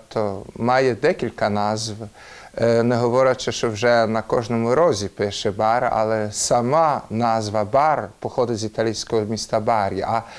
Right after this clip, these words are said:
Фатіма в світі тільки одна, єдина. А чому така назва? А тому що в одинадцятому столітті, в тисяча сто шістдесят восьмому році, коли були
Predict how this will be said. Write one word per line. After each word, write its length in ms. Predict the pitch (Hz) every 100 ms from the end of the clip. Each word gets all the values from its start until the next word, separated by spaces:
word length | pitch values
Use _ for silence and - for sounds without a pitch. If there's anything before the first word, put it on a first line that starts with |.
| - -
Фатіма 440 | 151 - 143 214
в 80 | 262
світі 400 | - 165 160 143
тільки 300 | - - 143
одна, 480 | 127 120 120 104 87 - _
єдина. 600 | 104 131 110 113 98 95 - - - - -
А 160 | - 131
чому 460 | - 170 147 110 85 -
така 300 | - 98 95
назва? 480 | 101 98 95 95 92 90 - - - - -
А 80 | -
тому 280 | - 185 294
що 560 | - - 185 156 139 -
в 160 | 123 117
одинадцятому 720 | 135 175 240 208 - 151 139
столітті, 920 | 123 - 147 123 117 107 - 196 170 135
в 20 |
тисяча 480 | - 156 160 - 120
сто 400 | - - 147 135
шістдесят 720 | - 104 104 104 127 120 -
восьмому 680 | 113 107 - 104 104 104 98 - - - -
році, 840 | - 135 127 117 110 - 170 220 220 - - -
коли 260 | 160 170
були 580 | 143 143 139 135 127 120